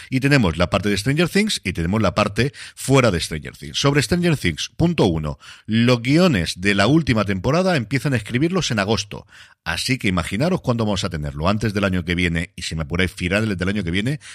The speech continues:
me extrañaría muchísimo que tuviésemos, desde luego, la quinta y esperadísima última temporada de Stranger Things. Más en el mundo de Stranger Things, se van a meter el teatro.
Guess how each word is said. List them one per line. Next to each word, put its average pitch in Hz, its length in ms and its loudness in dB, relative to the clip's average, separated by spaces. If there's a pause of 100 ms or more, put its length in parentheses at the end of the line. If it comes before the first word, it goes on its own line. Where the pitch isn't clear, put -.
(120)
me 95 240 0
extrañaría 90 520 -2
muchísimo 117 600 -4 (260)
que 98 120 0
tuviésemos, 95 460 -2
desde 90 180 -4
luego, 101 220 0
la 90 300 2 (100)
quinta 113 300 -2
y 120 60 0
esperadísima 98 680 -4
última 101 360 -2
temporada 90 500 -2 (240)
de 95 240 2
Stranger 87 500 -2
Things. 73 380 -8 (260)
Más 156 300 2
en 185 80 0
el 180 80 2
mundo 170 220 0
de 151 80 2
Stranger 165 340 0
Things, 87 240 0
se - 80 0
van 120 160 2
a 151 60 2
meter 143 240 0
el 120 100 0
teatro. 107 420 0